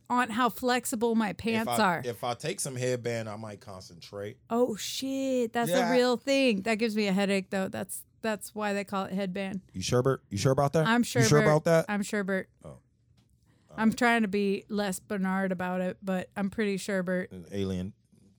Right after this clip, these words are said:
Speaker 2: Tahoe.
Speaker 1: So, so,
Speaker 2: Hmm.
Speaker 1: who won?
Speaker 2: You won. Did
Speaker 1: Yeah,
Speaker 2: you?
Speaker 1: I did win.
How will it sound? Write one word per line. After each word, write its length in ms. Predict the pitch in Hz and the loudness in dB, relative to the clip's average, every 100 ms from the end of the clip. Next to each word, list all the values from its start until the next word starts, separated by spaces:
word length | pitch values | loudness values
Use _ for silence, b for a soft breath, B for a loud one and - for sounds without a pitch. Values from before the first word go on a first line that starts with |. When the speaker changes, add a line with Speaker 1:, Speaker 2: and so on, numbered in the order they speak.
| _ _ B B B B - | _ _ B B B B -4
Speaker 2:
Tahoe. 140 | - | 2
Speaker 1:
So, 420 | 311 349 330 320 - - - - | 6 8 6 4 -4 -14 -14 -8
so, 600 | - - 381 359 330 349 - _ _ - | -2 4 6 6 4 2 -8 _ _ -4
Speaker 2:
Hmm. 120 | 214 - _ _ _ | -4 -6 _ _ _
Speaker 1:
who 180 | 302 277 | 2 4
won? 280 | 277 220 175 _ _ _ - - b b b b b b b | 4 2 -2 _ _ _ -16 -16 b b b b b b b
Speaker 2:
You 160 | 135 117 | 4 6
won. 300 | 98 71 - - - - - - _ - | 4 0 -6 -18 -20 -20 -20 -20 _ -6
Did 220 | 170 131 | 0 4
Speaker 1:
Yeah, 60 | 165 | 4
Speaker 2:
you? 60 | 170 _ _ | 0 _ _
Speaker 1:
I 100 | 160 165 | -4 0
did 200 | 175 165 | 0 2
win. 280 | 165 156 | 2 0